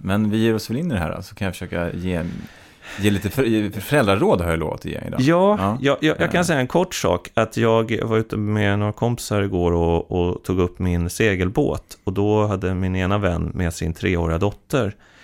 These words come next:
Speaker 2: Och, eh, vi hade lite bråttom ut i båten. Vi åkte bil, hon satt i barnstol. Och jag är van att har man bråttom, då kör man snabbt. Jag körde otroligt snabbt på de här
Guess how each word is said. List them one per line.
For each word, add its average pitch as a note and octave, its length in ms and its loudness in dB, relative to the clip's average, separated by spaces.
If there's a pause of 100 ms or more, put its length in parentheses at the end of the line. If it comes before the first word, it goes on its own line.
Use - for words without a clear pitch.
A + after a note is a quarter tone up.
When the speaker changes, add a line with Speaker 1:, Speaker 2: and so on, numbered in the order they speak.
(600)
Speaker 2:
Och, F2+ 440 4
eh, F2+ 120 -2 (360)
vi - 100 -4
hade F#2 180 -2
lite F2 180 -2
bråttom F#2 440 -2
ut - 140 -6
i - 40 -6
båten. F2 720 -4
Vi - 60 -4
åkte F#2 220 -2
bil, F2 640 2 (140)
hon F2+ 140 0
satt F#2 220 -2
i - 20 -4
barnstol. E2+ 760 0 (640)
Och F#2+ 80 0
jag A2 540 4
är G#2 160 0
van G2 420 2
att - 380 -4
har A2 100 0
man C#3 140 2
bråttom, F#2+ 360 -2
då G#2+ 80 0
kör - 160 -2
man E2+ 160 -2
snabbt. - 600 -6 (280)
Jag G#2 120 -6
körde F#2 200 -2
otroligt A2+ 400 0
snabbt - 400 -8
på - 60 -6
de F#2 140 -4
här E2+ 200 -6